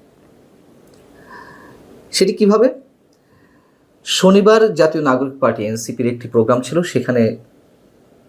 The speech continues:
দলের অন্যতম প্রভাবশালী এবং শীর্ষ নেতা হাসনাত আবদুল্লাহ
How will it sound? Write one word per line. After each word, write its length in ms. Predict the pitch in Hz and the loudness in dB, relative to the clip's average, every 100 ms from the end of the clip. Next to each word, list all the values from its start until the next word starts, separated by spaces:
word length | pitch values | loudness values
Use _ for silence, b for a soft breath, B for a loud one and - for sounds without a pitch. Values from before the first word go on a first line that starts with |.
| _ _ - | _ _ -4
দলের 320 | 113 123 123 | 2 4 4
অন্যতম 460 | 117 131 151 151 131 | 2 2 0 0 0
প্রভাবশালী 580 | 127 147 170 - 147 131 | 0 0 0 0 0 0
এবং 160 | 123 | 0
শীর্ষ 340 | 127 - 160 - | -6 -6 -4 -2
নেতা 220 | 117 110 | -2 -4
হাসনাত 340 | 123 131 135 | -6 -4 -2
আবদুল্লাহ 420 | 107 92 98 92 | 0 -2 -4 -4